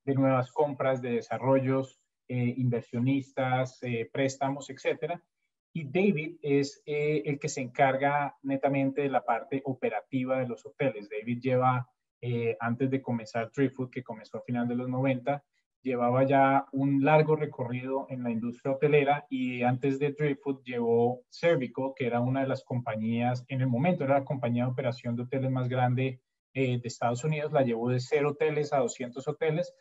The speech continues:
la llevó al mercado público y ahí es donde se retira para iniciar Driftwood, que comienza a final de los noventa.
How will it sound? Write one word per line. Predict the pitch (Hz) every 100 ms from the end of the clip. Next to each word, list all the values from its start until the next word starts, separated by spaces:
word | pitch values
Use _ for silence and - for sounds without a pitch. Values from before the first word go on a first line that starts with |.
| _
la | 131 131
llevó | 120 120 123
al | 131
mercado | 135 147 139 139
público | 160 151 151 214 208 _ _
y | 127
ahí | 127 131
es | 131
donde | 143 143
se | 139
retira | 131 120 123 123 131 135
para | 123 120 120
iniciar | 117 107 - 117 117 -
Driftwood, | 123 - 123 _
que | 131
comienza | - 110 110 107 123 123
a | 127
final | 120 113 113
de | 123
los | 135
noventa. | 151 185 165 156 214